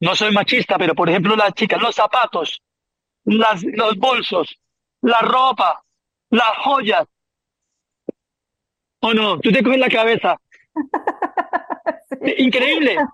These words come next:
Speaker 1: Increíble. Cuando
Speaker 2: Sí.
Speaker 1: uno pasa por ese proceso y se da cuenta que uno puede vivir con dos, tres mudas de ropa, porque el resto,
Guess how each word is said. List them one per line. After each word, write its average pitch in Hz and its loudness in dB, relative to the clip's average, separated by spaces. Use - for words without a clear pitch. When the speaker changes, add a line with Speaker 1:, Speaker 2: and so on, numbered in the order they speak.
Speaker 1:
Increíble. 247 2
Cuando 240 0
Speaker 2:
Sí. 262 4
Speaker 1:
uno 320 -2
pasa 302 0
por 254 2
ese 254 -2
proceso 233 0
y 233 0
se 220 2
da 208 2
cuenta 254 2
que 233 2
uno 214 4
puede 240 2
vivir 220 0
con 220 2
dos, 220 0
tres 214 2
mudas 226 4
de 190 2
ropa, 175 0
porque - 0
el 190 0
resto, 247 0